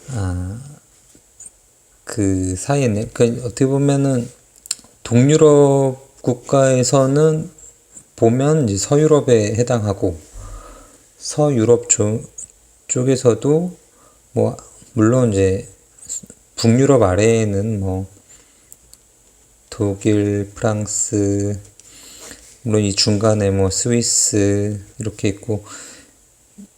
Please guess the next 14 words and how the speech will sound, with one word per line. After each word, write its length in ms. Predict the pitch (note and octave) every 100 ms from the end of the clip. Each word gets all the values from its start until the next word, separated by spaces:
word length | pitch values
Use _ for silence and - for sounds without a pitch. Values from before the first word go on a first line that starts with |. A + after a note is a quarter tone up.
| - _ _ -
어, 280 | G2+ F#2+ F#2+
이 500 | D3 A#2+ A#2 A#2 A2+ G#2+ _
국가들의 1800 | - A2+ _ _ - - B2 A#2+ A#2+ A#2 A#2 A2+ A2+ B2+ C3 B2+ C#3 - - _ -
아래에는 580 | G2+ G2+ B2 B2 A#2+ G2+
이제 200 | F#2 F2+
뭐, 320 | F#2+ A#2 A2+ - _ _ _ _ _ -
남유럽이 520 | G#2 A2+ A#2+ A#2 G2
있겠죠. 500 | F#2+ G2 - G#2 B2 - - _ - - - - - - _ _ _ - - - - -
근데 220 | A#2+ B2+
남유럽 580 | G#2+ G2+ C#3 D#3 C#3+ A2+
이미지는 540 | G2+ G2 G2+ G2+ G#2
보통 500 | - - G#2 F#2 - - _ -
<clears throat> 500 | F#3+ - E3+ C#3 F#2 - _ _ - _ _ _ _ _ - - - - - - _ _ _
빅 320 | - A#2+ A2